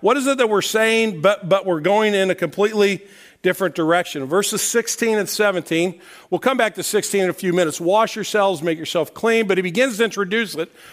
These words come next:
"Remove the evil of your deeds before my eyes, cease to do." Well, what kind of evil are we doing?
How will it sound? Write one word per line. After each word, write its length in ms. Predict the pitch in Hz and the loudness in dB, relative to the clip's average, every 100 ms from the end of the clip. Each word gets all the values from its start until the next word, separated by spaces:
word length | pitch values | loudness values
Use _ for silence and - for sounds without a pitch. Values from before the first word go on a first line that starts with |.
| - | -8
"Remove 340 | 156 175 240 240 | 0 4 4 2
the 140 | 226 | 2
evil 360 | 180 208 233 233 | 2 2 4 2
of 100 | 196 | 0
your 140 | 208 | -4
deeds 400 | 156 160 196 190 | 0 2 2 -2
before 300 | 196 - 185 | -6 0 0
my 300 | 202 190 151 | 2 0 0
eyes, 140 | 180 | -2
cease 240 | - 208 - | -4 -6 -4
to 80 | 208 | -2
do." 160 | 196 | 0
Well, 180 | 202 214 | 2 4
what 140 | 254 | 4
kind 200 | 254 269 | 2 0
of 140 | 269 247 | 0 -2
evil 360 | 220 254 240 | -2 0 2
are 100 | 220 | 0
we 160 | 190 185 | 0 -2
doing? 380 | 180 226 131 | 0 0 0